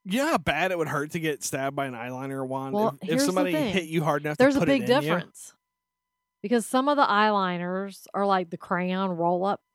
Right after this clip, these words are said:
Speaker 2: kind. They're
Speaker 1: Right.
Speaker 2: really soft and smooshy.
Speaker 1: But it, it injured her, so it's not that kind.
Speaker 2: Yeah, well, it depends on where the, she got her, I guess.
Speaker 1: She got stabbed. You don't stab somebody with a crayon.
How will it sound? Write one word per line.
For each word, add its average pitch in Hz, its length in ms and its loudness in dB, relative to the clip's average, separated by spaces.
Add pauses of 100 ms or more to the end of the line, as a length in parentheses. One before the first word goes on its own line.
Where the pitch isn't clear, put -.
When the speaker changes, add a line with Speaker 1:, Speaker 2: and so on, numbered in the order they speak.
(120)
Speaker 2:
kind. 240 540 -8
They're 226 140 2
Speaker 1:
Right. 240 100 -2
Speaker 2:
really 311 200 2
soft 247 340 0
and 202 100 0
smooshy. - 520 -4 (160)
Speaker 1:
But 214 180 -4
it, 170 180 -8 (360)
it - 200 -16
injured 196 380 -2
her, 135 300 -6
so 170 160 -2
it's 156 120 -8
not 190 200 -2
that 190 180 -4
kind. 208 240 -2
Speaker 2:
Yeah, 202 260 0
well, 170 500 -4
it 165 60 -12
depends 190 240 -6
on 196 100 -2
where 185 180 -2
the, 165 160 -14
she - 180 -14
got 160 240 -10
her, - 180 -16
I - 60 -18
guess. - 680 -16 (240)
Speaker 1:
She 226 100 -8
got 254 180 0
stabbed. 196 360 -2
You 190 60 2
don't 208 80 0
stab 170 260 -2
somebody 151 180 -4
with 131 100 -6
a 117 60 -14
crayon. 98 480 -10